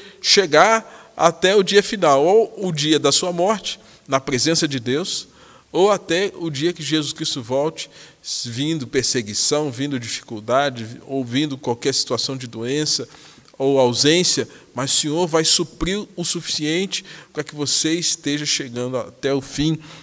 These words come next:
aí tal qual a palavra do Senhor nos ensina, suprida ne-, a entrada do reino eterno de nosso Senhor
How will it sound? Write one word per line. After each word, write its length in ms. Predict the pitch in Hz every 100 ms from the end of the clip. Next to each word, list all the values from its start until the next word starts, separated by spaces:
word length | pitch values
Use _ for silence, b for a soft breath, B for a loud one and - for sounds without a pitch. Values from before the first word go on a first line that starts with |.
| B -
aí 180 | 123 135
tal 260 | - 127
qual 280 | 127 135 127
a 60 | 123
palavra 420 | - 123 127 123
do 240 | 113 131
Senhor 240 | 123 147 131
nos 160 | 127
ensina, 260 | 131 - 123
suprida 680 | - 139 - - 190 214 190
ne-, 180 | 170 156
a 260 | 143 135 135
entrada 440 | 135 - 160 170
do 160 | 165 143
reino 260 | 117 151 147
eterno 380 | 139 131 135
de 80 | 131
nosso 240 | 123 120 -
Senhor 320 | 127 117